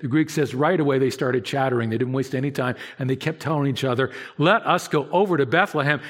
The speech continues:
and see this thing that has happened." Notice they didn't doubt it. They didn't wonder if all this had happened. They didn't wonder if they'd find a baby who was the Son of God when they got there. They said, "This has happened. Salvation has come to us and to the world."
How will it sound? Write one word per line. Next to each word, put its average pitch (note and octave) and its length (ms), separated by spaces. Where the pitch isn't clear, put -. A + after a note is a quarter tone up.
and D3 160
see G#3+ 240
this F3+ 220
thing G3+ 220
that E3 120
has D#3+ 140
happened." G3 360
Notice G#3 300
they E3+ 140
didn't E3 340
doubt G3+ 260
it. - 220
They G#3 140
didn't F#3+ 280
wonder G3+ 340
if E3 140
all D#3+ 180
this D#3 200
had C#3 100
happened. D3 400
They A3 140
didn't G#3 240
wonder B3 260
if - 140
they'd F3+ 160
find F#3 260
a D3 40
baby D#3 320
who D3 80
was D3+ 140
the C#3+ 80
Son D#3+ 240
of D#3 80
God D#3 220
when C#3+ 80
they C3+ 80
got F3 300
there. A3 200
They A3 100
said, A3+ 460
"This E4 400
has F#3 260
happened. A3 480
Salvation A#3 640
has A3 160
come C4 340
to G3 100
us B3+ 380
and A3+ 120
to G#3 80
the G3 120
world." A#3 640